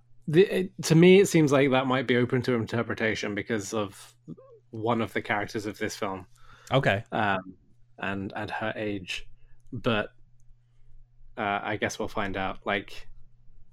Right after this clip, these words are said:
Speaker 1: as far as I'm aware, though, it's not meant to have, like, I don't think it's meant to nod at any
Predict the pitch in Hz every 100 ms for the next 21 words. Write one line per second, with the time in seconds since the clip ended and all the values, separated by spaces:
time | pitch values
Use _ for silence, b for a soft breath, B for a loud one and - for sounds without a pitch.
0 | - - 151 - 269 208 131 113 104 98
1 | 95 98 107 113 101 101 - 107 - 104
2 | 101 95 - - - 98 95 - - _
3 | _ _ - 107 110 - 101 101 113 104
4 | 107 104 101 98 104 104 101